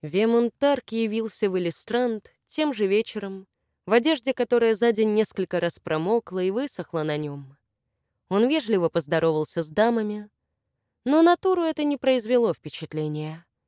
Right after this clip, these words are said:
Большинство тарков были, безусловно, прекрасными, очаровательными людьми. Но этот парень, Вемунд, точно не принадлежал к их числу.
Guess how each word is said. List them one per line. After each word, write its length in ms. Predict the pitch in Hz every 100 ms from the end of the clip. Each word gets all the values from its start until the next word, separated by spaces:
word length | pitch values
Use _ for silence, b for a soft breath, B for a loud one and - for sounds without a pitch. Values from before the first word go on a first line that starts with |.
| _ _ _ _
Большинство 680 | 180 180 - 185 - 175 170
тарков 460 | 160 160 - 170
были, 260 | 165 175 170
безусловно, 920 | 170 180 220 - 269 294 254 147 135
прекрасными, 760 | - - - 180 214 - 156
очаровательными 840 | 151 - 170 165 160 - 175 170 185
людьми. 520 | 208 208 277 240 143 _ _ _ _ _ _ _
Но 280 | 170 180 185
этот 520 | 247 339 - 165 -
парень, 500 | - 160 156 156 151 _ _
Вемунд, 640 | 170 165 156 147 147 147 - _ _ _ _ _
точно 400 | 339 - - 165
не 120 | 160
принадлежал 680 | 165 165 160 156 160 165 160
к 80 | 165
их 140 | -
числу. 500 | - 185 - 175 175